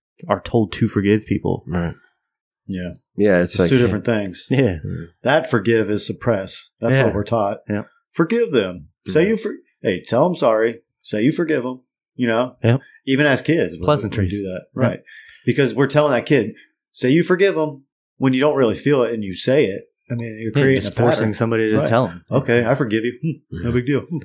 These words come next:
Speaker 3: see,
Speaker 1: Just
Speaker 3: all
Speaker 1: spewing
Speaker 3: done." <laughs>
Speaker 1: out meaningless words at that point.
Speaker 3: Exactly, man. That's what we program these kids to do. <laughs>
Speaker 2: They gotta learn, right?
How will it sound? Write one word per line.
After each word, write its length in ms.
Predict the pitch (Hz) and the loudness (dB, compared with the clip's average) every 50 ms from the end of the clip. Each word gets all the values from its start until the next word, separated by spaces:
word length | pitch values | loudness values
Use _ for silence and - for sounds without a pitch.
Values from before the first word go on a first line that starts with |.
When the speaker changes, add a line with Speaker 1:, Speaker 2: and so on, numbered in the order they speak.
| - _ _ _ _ | -10 _ _ _ _
Speaker 3:
see, 160 | - 147 165 | -4 -2 -2
Speaker 1:
Just 240 | 160 117 - - - | -2 -4 -6 -4 -4
Speaker 3:
all 80 | 123 139 | -2 0
Speaker 1:
spewing 220 | 147 160 151 107 | 0 0 0 0
Speaker 3:
done." 200 | 104 101 98 - | 0 0 0 -2
<laughs> 100 | 139 - | -2 0
Speaker 1:
out 120 | - - 117 | -2 -2 0
meaningless 460 | 120 117 110 107 104 101 101 95 - | -2 -2 -2 -2 -2 -2 -4 -4 -2
words 460 | 104 101 110 123 117 101 92 90 - 98 | -2 -2 0 0 0 -2 -4 -6 -10 -10
at 80 | 90 | -8
that 140 | - 95 92 | -8 -4 -2
point. 40 | 123 113 | -2 -2
Speaker 3:
Exactly, 480 | 95 98 104 110 147 175 - 151 107 | -2 -2 0 0 0 0 0 -2 -2
man. 320 | 95 95 92 95 95 85 98 | -2 -4 -8 -10 -12 -10 -4
That's 200 | 110 113 113 - | -4 -2 0 2
what 120 | 139 143 | 2 2
we 80 | 135 135 | 2 2
program 400 | 135 - 151 160 170 165 160 160 | 2 2 2 2 2 2 0 0
these 140 | 156 156 143 | -2 -2 0
kids 220 | - 170 160 143 151 | 0 0 0 0 0
to 60 | 151 | 0
do. 260 | 151 175 202 151 - - _ _ _ _ _ _ | 0 -2 -2 -4 -6 -10 _ _ _ _ _ _
<laughs> 60 | - - - - 151 135 - _ _ _ - - - - _ _ _ _ _ - | -12 -12 -6 -4 -4 -6 -6 _ _ _ -20 -20 -20 -20 _ _ _ _ _ -6
Speaker 2:
They 160 | 104 107 104 | -2 0 0
gotta 200 | 101 104 101 95 | 2 2 2 2
learn, 300 | 85 90 87 80 78 80 85 | 4 4 4 2 2 0 0
right? 280 | 82 80 85 87 - | 0 0 0 -2 -4